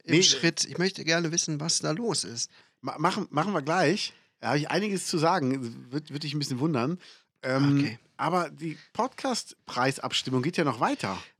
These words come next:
Speaker 1: Bis wann noch mal? Bis achtzehnten?
Speaker 2: Achtzehnter, ähm, achtzehnter April
Speaker 1: Ja.
Speaker 2: kann man noch für uns abstimmen. Und eigentlich kann man nur für uns abstimmen, weil alle anderen sind doof.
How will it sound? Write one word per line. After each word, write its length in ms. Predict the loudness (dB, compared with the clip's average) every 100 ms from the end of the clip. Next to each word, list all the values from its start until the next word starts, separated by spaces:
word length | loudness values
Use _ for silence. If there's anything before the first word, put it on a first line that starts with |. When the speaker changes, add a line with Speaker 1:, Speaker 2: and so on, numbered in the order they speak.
| -8
Speaker 1:
Bis 140 | -4 -2
wann 140 | -2
noch 140 | -2
mal? 240 | -2 0 0
Bis 420 | -2 -4 -2 -4 -6
achtzehnten? 560 | -14 -12 0 2 2 0
Speaker 2:
Achtzehnter, 720 | 0 2 2 0 0 0 -2
ähm, 720 | 0 2 2 0 0 -2 -4 -8
achtzehnter 380 | -10 -6 -4 -4
April 520 | -6 -4 -2 -2 -2
Speaker 1:
Ja. 300 | -4 -2 -2
Speaker 2:
kann 100 | -2
man 140 | 0
noch 120 | -2 -4
für 100 | -8
uns 140 | -8 -12
abstimmen. 560 | -14 -10 -4 -4 -4 -10 _ -20 -20 -20 _ _ -4
Und 320 | 0 0 2
eigentlich 240 | 2 2
kann 100 | 2
man 160 | 4 6
nur 180 | 6 6
für 120 | 2
uns 100 | 0
abstimmen, 460 | -2 -4 -2 0 0
weil 100 | 0
alle 180 | 0
anderen 220 | 0 0 0
sind 200 | 0 -2
doof. 400 | -4 -6 -14